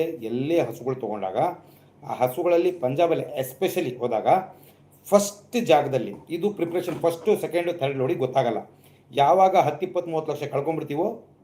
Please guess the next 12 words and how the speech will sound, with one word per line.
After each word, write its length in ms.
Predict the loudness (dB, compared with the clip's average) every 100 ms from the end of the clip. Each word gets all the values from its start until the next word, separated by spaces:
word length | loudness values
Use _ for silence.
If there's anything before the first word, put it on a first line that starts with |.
| -4
ಆವಾಗಲೇ 280 | 0 0 0
ನಾಲೆಜ್ 280 | -2 -4 -4
ಸಿಗೋದು. 400 | -6 -6 -8 _ _ _ _ _ -4
ಅಲ್ಲಿ 320 | -2 4 2
ಪ್ರತಿ 640 | 2 -2 -2 -4 -2 0
ಜಾಗದಲ್ಲೂ 920 | 6 6 6 2 -2 2 4 4 2 -12 _ _ _
ಇಳಿಸೋ 320 | -2 0 0
ಜಾಗದಲ್ಲಿ 540 | 2 2 2 -2 0 0
ನೀರು 480 | -2 -2 0 0 -2 -6 _
ಕಲುಷಿತವಾದ 600 | -4 -4 -6 -6 -2 0
ನೀರೇ 260 | 0 -2 -2
ಇರ್ತವೆ. 520 | -4 -6 -6 -6 -8